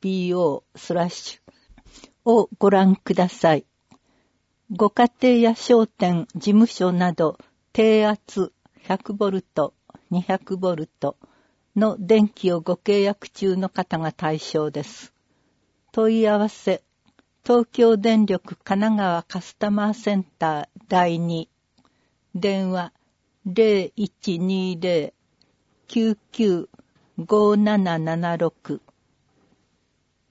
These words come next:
葉山いろいろ写真館。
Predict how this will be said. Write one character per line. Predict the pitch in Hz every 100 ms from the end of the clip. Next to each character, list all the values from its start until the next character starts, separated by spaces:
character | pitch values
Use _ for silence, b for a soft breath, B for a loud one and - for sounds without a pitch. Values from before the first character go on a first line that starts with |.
| _ _ _ _ _ _ _ _ _ _ _ _ _ _ _ _ _ _ _ _ _ _ _
葉 | -
山 | 262 247 220 196
い | 190 208
ろ | 226
い | 226
ろ | 220 226
写 | 214
真 | 220 - 226 208
館。 | - 156 156